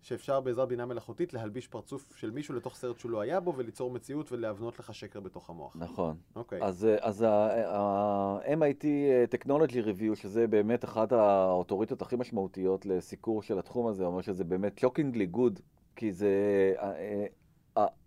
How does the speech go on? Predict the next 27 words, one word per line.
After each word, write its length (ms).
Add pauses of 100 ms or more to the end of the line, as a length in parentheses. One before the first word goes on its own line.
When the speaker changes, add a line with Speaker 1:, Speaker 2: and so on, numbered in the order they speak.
Speaker 2:
אה, 320
מה 180
שהדבר 580
הזה 160
יכול 200
לעשות, 480
ה-, 340
Speaker 1:
רגע, 140
מה 120
זה 80
הדבר 120
Speaker 2:
הכלי- 180
Speaker 1:
הזה? 100
על 60
מה 60
אנחנו 120
Speaker 2:
אה, 60
Speaker 1:
מדברים? 240
Speaker 2:
סליחה, 200
סליחה, 200
סליחה. 160
Speaker 1:
מנוע 300
בינה 220
מלאכותית 360
חדש? 240
Speaker 2:
כן, 200
מנוע... 300